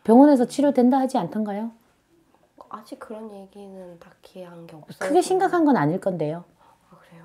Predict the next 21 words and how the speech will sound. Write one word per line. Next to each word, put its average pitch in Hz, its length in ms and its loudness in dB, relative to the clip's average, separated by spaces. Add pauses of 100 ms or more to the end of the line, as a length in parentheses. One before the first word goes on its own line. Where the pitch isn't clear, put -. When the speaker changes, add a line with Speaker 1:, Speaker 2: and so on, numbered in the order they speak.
(140)
Speaker 1:
어, 175 380 -2
근데 240 180 6
본인이 349 380 6
볼 254 140 6
때는 208 180 0
애가 226 160 6
조금만 359 360 6
아파도 185 360 2
심각하지. 175 1000 2 (420)
근데 240 160 2
병원에서 262 440 8
아니면 202 260 2
준비하세요. 208 680 2
어떻게 208 320 2
해야 202 120 4
됩니다. 202 300 0
큰일 302 340 0
납니다. 202 320 0
이게 202 240 0
없어 208 320 0
보이거든요. 160 680 -6